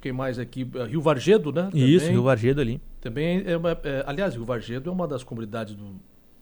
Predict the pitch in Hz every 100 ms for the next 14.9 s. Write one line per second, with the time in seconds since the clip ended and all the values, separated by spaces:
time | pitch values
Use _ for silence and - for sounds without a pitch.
0 | _ - 107 104 101 95 127 117 147 180
1 | 180 - 113 117 113 127 160 120 107 107
2 | 143 120 131 127 170 131 120 - 123 156
3 | 143 139 139 127 135 - 139 131 127 120
4 | 117 117 120 113 110 - - - 120 131
5 | 120 117 127 127 139 127 123 123 127 160
6 | 165 220 277 262 - 156 202 180 139 156
7 | - 139 123 127 160 190 180 214 254 294
8 | 190 - 190 190 135 117 107 104 101 107
9 | 107 123 117 92 95 156 - - - _
10 | _ - _ _ _ _ - 202 165 233
11 | 262 - - 254 254 202 202 202 202 -
12 | 226 220 196 196 190 170 156 196 196 170
13 | 170 160 - - 160 151 151 160 139 123
14 | 147 175 135 - 156 139 190 143